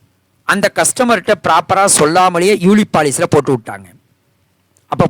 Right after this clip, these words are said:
போட்டதால என்ன ஆச்சு? இவங்க முன்னாடி சொன்னது ஒண்ணு, இவங்க சொன்ன அந்த நேரத்துல சொல்லும் போது ஒண்ணும் தப்பு இல்ல, அவங்களையும் நம்ம வந்து குறை சொல்லக்கூடாது. இது வந்து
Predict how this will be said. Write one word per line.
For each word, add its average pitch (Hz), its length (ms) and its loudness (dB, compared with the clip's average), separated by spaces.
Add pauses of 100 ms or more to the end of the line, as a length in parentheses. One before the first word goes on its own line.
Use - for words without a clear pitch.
போட்டதால 208 420 2
என்ன 170 220 -2
ஆச்சு? 135 720 0 (520)
இவங்க 208 260 0
முன்னாடி 208 340 -2
சொன்னது 196 440 0
ஒண்ணு, 151 100 -8
இவங்க 196 360 -2
சொன்ன 202 320 -2
அந்த 175 260 -4
நேரத்துல 190 260 -2
சொல்லும் 180 300 0
போது 190 180 2
ஒண்ணும் 196 160 0
தப்பு 202 280 -2
இல்ல, 170 280 -6
அவங்களையும் 156 280 0
நம்ம 160 180 -4
வந்து 156 160 -2
குறை 160 220 2
சொல்லக்கூடாது. 135 600 -2 (680)
இது 165 140 4
வந்து 190 180 0